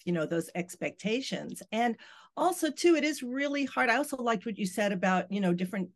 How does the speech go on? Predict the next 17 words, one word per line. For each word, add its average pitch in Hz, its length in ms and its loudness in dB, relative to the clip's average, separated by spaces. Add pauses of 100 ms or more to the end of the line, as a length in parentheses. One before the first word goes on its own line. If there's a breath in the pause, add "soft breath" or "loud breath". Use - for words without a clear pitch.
(140)
words 190 420 -2
that 170 160 0
we 185 100 2
use 190 340 2
to 196 100 -6
describe 170 540 -2
what 180 180 -2
this 165 220 -2
is. 294 460 0 (440 loud breath)
I 240 100 2
think 330 440 -2
that's, 247 380 -2 (140)
that's 277 340 -2
really 254 420 -2
always 226 400 4
been 214 560 -2
the, 170 300 0